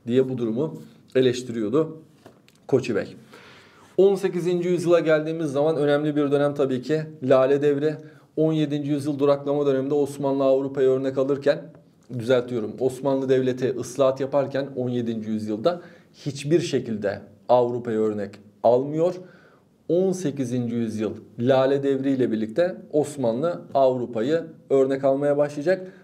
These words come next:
Fakat Lale Devri'nde sadece kültürel yönde Avrupa örnek alınıyor. Lale Devri'nden sonra bu sefer askeri yönde de Avrupa tarzı faaliyetler başlayacak.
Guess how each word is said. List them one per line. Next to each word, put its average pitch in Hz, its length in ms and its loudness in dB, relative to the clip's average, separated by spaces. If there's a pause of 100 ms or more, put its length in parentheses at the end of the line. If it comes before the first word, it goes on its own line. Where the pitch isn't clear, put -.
(120)
Fakat 165 480 2
Lale 143 380 4
Devri'nde 143 360 -2
sadece 160 560 0
kültürel 143 560 0
yönde 113 260 -2
Avrupa 107 380 0
örnek 110 300 -4
alınıyor. 151 400 0 (380)
Lale 139 500 2
Devri'nden 143 540 0
sonra 143 560 -2 (120)
bu 151 100 -6
sefer 135 360 -2
askeri 139 380 0
yönde 120 340 -2
de 151 60 4
Avrupa 135 420 0
tarzı 110 260 -2
faaliyetler 123 720 0 (500)
başlayacak. 120 640 -2